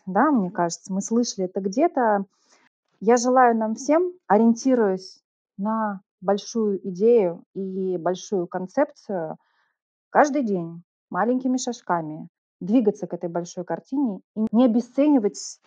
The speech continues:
эти свои маленькие шажки в области устойчивого развития. И присоединяйтесь к нам, давайте о себе знать, связывайтесь с нами, рассказывайте о своих идеях,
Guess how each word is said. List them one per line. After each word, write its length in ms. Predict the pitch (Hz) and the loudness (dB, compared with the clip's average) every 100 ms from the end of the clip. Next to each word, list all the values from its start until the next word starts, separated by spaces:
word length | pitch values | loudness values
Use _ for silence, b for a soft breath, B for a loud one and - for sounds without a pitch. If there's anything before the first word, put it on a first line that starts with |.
| - | 0
эти 240 | 220 220 | 0 0
свои 320 | 196 196 190 | -6 -4 -2
маленькие 540 | 185 202 185 175 170 160 | 0 0 0 -4 -8 -10
шажки 500 | 160 - - 147 147 _ _ | -10 -14 -14 -14 -14 _ _
в 100 | 185 | 4
области 340 | 220 214 214 | 4 4 -2
устойчивого 480 | 180 - 190 180 180 | -12 -6 -6 -6 -4
развития. 600 | 175 180 285 294 240 220 214 b _ | -4 -2 -4 -2 -2 -2 -4 b _
И 80 | 254 | 0
присоединяйтесь 720 | - 240 254 220 220 202 196 - | 2 2 4 4 4 0 -2 -4
к 80 | |
нам, 300 | 196 226 294 - _ _ | 2 2 2 -6 _ _
давайте 420 | 185 185 247 262 | -2 6 6 4
о 40 | 269 | -4
себе 240 | 262 247 | -2 -2
знать, 340 | 226 190 170 - | 0 -2 -6 -8
связывайтесь 600 | 185 190 196 180 180 185 | 0 0 0 -6 -8 -4
с 60 | |
нами, 200 | 240 262 190 _ _ - | -2 -2 -4 _ _ -2
рассказывайте 920 | 226 226 277 202 185 180 - 196 190 | -2 4 4 4 0 -2 -4 -4 -2
о 60 | |
своих 380 | 190 202 202 196 | -2 0 0 0
идеях, 600 | 202 233 320 233 - - | -2 0 2 2 0 -14